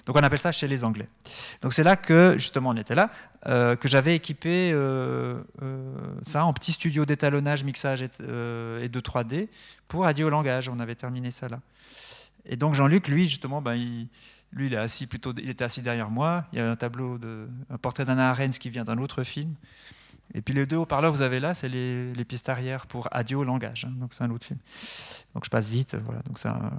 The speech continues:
un petit atelier, euh, de bricolage ou, ou de bricolage de cinéma, mais c'est là qu'on a, qu'on a finalisé la trois D. Moi, je l'ai travaillé un peu à l'école, à l'école, lapsus, non, à, à l'atelier, euh, à Lausanne.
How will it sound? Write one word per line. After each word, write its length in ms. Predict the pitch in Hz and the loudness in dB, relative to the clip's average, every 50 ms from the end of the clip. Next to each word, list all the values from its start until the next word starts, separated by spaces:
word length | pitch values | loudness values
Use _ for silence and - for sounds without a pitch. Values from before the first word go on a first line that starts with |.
| - - | -8 -8
un 80 | 117 | -8
petit 200 | - - 131 - | -8 -8 -6 -4
atelier, 540 | 120 113 - 123 120 113 113 120 127 131 127 113 | -4 -4 -2 -4 -4 -4 -2 -2 -2 -2 -2 -2
euh, 300 | 110 110 107 107 107 107 110 - - _ _ _ _ _ _ _ - - - - - - - - - - - _ _ _ - - - - | -2 -4 -4 -4 -4 -6 -6 -8 -12 _ _ _ _ _ _ _ -20 -20 -20 -20 -20 -20 -20 -20 -20 -20 -20 _ _ _ -20 -20 -18 -16
de 140 | - 113 113 | -10 -6 -4
bricolage 480 | 107 120 110 - 107 107 110 127 123 110 | -2 -2 0 0 2 4 4 4 2 2
ou, 380 | 104 104 104 104 104 104 - - | 0 -4 -4 -6 -6 -8 -10 -10
ou 540 | - 104 104 104 104 104 104 104 107 107 - - - - - | -8 -8 -8 -6 -6 -8 -8 -8 -8 -10 -10 -10 -12 -14 -10
de 140 | 117 120 | -6 -4
bricolage 320 | 120 120 120 120 131 131 123 | -2 0 2 6 6 6 6
de 80 | 131 | 4
cinéma, 340 | 123 - - 123 120 117 135 | 2 0 0 0 2 2 4
mais 100 | 165 139 | 2 2
c'est 140 | 120 - 131 | 0 2 2
là 80 | 147 175 | 2 2
qu'on 180 | - 175 165 | 2 2 2
a, 240 | 151 139 135 131 131 | 2 2 0 -2 -4
qu'on 200 | - - 147 131 | -4 -4 -2 0
a 80 | 127 123 | 0 0
finalisé 540 | 123 - - 170 165 156 156 147 143 165 170 | 0 0 2 4 6 6 6 4 4 6 6
la 100 | 147 135 | 6 6
trois 160 | - - 135 | 6 4 2
D. 160 | 123 123 117 | 2 2 2
Moi, 100 | 113 127 | 0 0
je 60 | 123 | 0
l'ai 80 | 127 123 | -2 -4
travaillé 380 | - - 135 123 127 123 123 120 | -4 -4 -2 0 0 2 2 0
un 80 | 120 | 0
peu 140 | - - 127 | -2 -2 -4
à 40 | 120 | -4
l'école, 400 | 113 113 - - 143 160 165 143 - _ _ - | -6 -6 -6 -6 -6 -6 -6 -8 -12 _ _ 0
à 80 | 135 120 | 0 2
l'école, 340 | 117 117 - 120 110 104 104 - - - - - _ _ _ _ - - - | 2 2 0 0 0 -2 -2 -6 -12 -16 -18 -20 _ _ _ _ -14 -10 -8
lapsus, 260 | 143 - - 139 123 - | -6 -4 -4 -4 -2 0
non, 160 | 143 143 127 - - - - - - - - _ | 0 0 0 0 -4 -12 -14 -14 -14 -14 -16 _
à, 140 | - 127 123 | -6 -4 -4
à 160 | - - 131 | 0 2 2
l'atelier, 640 | 127 139 139 - - 143 139 135 131 135 156 185 - _ - - - - - - - - - - - - - - | 4 4 4 4 6 6 6 6 6 4 2 2 0 _ -16 -20 -20 -16 -14 -12 -12 -12 -14 -16 -18 -14 -6 -4
euh, 280 | 120 117 113 117 113 - | -2 0 0 -2 -2 -2
à 80 | 127 | -2
Lausanne. 380 | 117 117 117 117 143 160 165 | -2 -2 -2 -2 -2 -2 -4